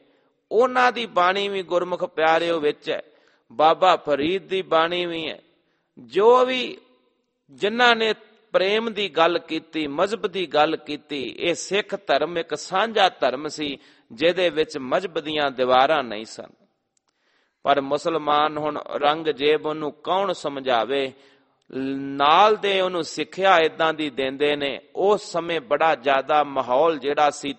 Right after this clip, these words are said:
ਤਲਖੀ ਵਾਲਾ ਬਣਿਆ ਹੋਇਆ। ਔਰੰਗਜ਼ੇਬ ਹਿੰਦੂਆਂ ਨੂੰ ਮਾਰਦਾ ਪਿਆ,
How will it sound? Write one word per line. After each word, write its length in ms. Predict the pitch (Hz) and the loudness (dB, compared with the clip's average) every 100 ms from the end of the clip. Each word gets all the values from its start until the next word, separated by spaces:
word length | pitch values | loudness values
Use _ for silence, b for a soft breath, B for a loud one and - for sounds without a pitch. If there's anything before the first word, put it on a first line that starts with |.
| - | -2
ਤਲਖੀ 440 | 226 240 - 208 | -2 -2 -6 -6
ਵਾਲਾ 340 | 156 143 139 139 | 0 2 2 0
ਬਣਿਆ 420 | 113 123 127 143 | 0 -6 -2 -2
ਹੋਇਆ। 380 | 127 107 123 123 - B B - | -2 0 0 -2 -4 B B -2
ਔਰੰਗਜ਼ੇਬ 760 | 147 151 180 175 139 156 160 | 2 2 0 -4 -2 0 0
ਹਿੰਦੂਆਂ 520 | 147 127 113 147 180 175 | -2 -8 -6 -2 0 -2
ਨੂੰ 140 | 151 | -4
ਮਾਰਦਾ 540 | 127 123 127 120 139 135 | -2 0 0 0 0 0
ਪਿਆ, 440 | - 135 131 104 | -2 0 0 -2